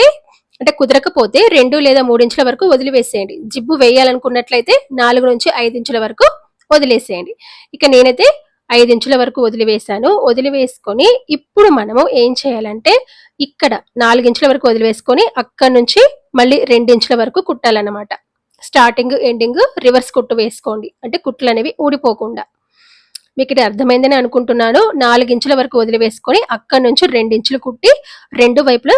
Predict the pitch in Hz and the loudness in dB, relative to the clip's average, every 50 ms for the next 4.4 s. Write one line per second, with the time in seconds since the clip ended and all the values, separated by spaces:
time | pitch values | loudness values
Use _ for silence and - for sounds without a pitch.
0 | 571 - 311 262 254 254 - - - 233 214 - 311 302 233 - - - - - | 2 0 -2 -2 -2 -4 -4 -4 -8 -6 -6 -4 -2 -2 -2 -2 -4 -12 -16 -16
1 | - _ _ _ - - - _ - 208 - - 311 392 403 311 370 403 - - | -18 _ _ _ -20 -20 -16 _ -8 -6 -4 -2 0 2 2 2 2 0 0 -2
2 | 254 247 247 277 370 359 311 403 - - 330 269 247 247 294 285 277 269 233 247 | 0 0 0 0 0 2 0 0 -2 0 0 2 2 2 2 0 0 0 0 -2
3 | 226 220 220 294 466 571 - - _ _ - 269 277 254 247 240 254 - 226 220 | -2 -2 0 2 2 2 0 -2 _ _ -6 0 0 2 2 2 0 -2 -4 -4
4 | - - - 220 196 - 359 539 | -6 -10 -10 -8 -8 -8 -8 -12